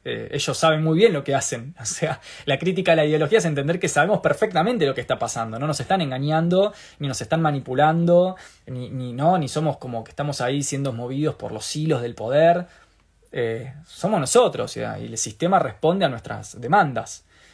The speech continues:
Eh, entonces, bueno, yo qué sé, eh, si hay bancos que man-, manejan el mundo es porque hay gente que deposita sus ahorros en los bancos, porque tienen consumidores. Entonces, por eso para mí el poder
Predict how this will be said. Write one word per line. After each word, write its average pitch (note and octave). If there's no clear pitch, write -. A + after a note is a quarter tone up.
Eh, G#2+
entonces, A#2
bueno, C#3+
yo B2
qué A#2
sé, A2+
eh, A2
si -
hay C#3
bancos E3+
que A2
man-, G#2+
manejan C3+
el C#3+
mundo E3+
es B2+
porque A#2
hay A2+
gente D3
que A#2+
deposita A#2+
sus -
ahorros B2
en A#2+
los B2+
bancos, F3+
porque B2
tienen C#3
consumidores. C#3+
Entonces, D3+
por F#3+
eso F#3+
para D#3
mí C#4+
el C3+
poder G#3+